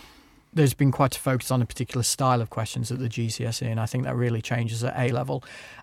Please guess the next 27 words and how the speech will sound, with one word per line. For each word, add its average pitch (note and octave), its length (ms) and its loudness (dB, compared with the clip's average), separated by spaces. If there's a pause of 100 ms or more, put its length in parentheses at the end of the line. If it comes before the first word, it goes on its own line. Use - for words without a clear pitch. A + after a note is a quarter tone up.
(120)
And C3+ 460 4
also, A#2+ 840 2
I B2+ 120 2
think, - 440 0 (960)
even B2+ 260 6
though B2 140 4
at B2 80 0
G A#2+ 180 0
C A#2+ 160 0
S A2+ 160 -2
E B2 160 -2
it B2 80 -6
has B2+ 160 0
been A#2+ 140 0
increased, A#2 580 0 (220)
I A#2 180 2 (120)
still - 440 0
don't A#2 220 0
feel A#2 260 -2
it's - 180 -4
one A#2 180 2
of A2 100 0
the A#2 120 0
areas A#2 420 0
that - 180 -6
students A#2 640 0
are A#2 240 2